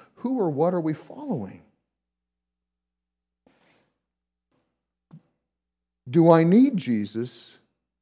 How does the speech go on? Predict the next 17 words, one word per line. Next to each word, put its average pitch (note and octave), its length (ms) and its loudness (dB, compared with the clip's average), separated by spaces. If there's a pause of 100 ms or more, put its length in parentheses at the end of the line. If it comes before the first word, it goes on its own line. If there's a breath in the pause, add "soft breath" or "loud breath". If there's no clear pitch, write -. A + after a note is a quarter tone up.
(1080)
Do C#3+ 160 0
I C4 160 4
need C4 220 2
Jesus, C3+ 540 -4
and C3 100 -4
is B2+ 140 -4
it B2 120 -8
possible D#3 680 -6
that A2 160 -6
my A2+ 140 -8
heart C#3 300 -6
is A#2 140 -10
too A#2+ 160 -12
hard G#2 240 -8
to G#2 80 -12
see - 280 -16
it? - 280 -18